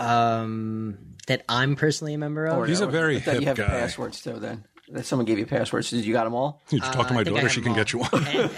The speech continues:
Speaker 1: Am-, Amazon, Hulu, and Netflix.
Speaker 2: So you got three?
Speaker 1: Yeah.
Speaker 2: That's, that's enough, right?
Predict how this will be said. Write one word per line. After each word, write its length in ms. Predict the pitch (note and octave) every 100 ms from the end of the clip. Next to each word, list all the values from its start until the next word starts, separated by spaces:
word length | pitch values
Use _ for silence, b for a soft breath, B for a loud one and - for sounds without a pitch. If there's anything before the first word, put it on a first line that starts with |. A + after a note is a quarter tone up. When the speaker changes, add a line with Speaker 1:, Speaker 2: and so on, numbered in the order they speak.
| A#3+
Speaker 1:
Am-, 540 | F#3 D#3 D#3+ D3 D3
Amazon, 420 | D3 D3 D3 C#3
Hulu, 520 | A#2 C3 B2+ B2+ B2 A#2
and 280 | A2+ A2 G#2
Netflix. 600 | G#2+ - F#2+ A2 - - -
Speaker 2:
So 100 | D#3+
you 40 |
got 160 | A2+ -
three? 300 | B2 B2+ B2 -
Speaker 1:
Yeah. 220 | G#2 G2 A2+
Speaker 2:
That's, 320 | F3 B2+ A2 - -
that's 260 | C3 A#2
enough, 480 | C3 A#2 A#2+ G#2 -
right? 320 | A#2 A#2+ -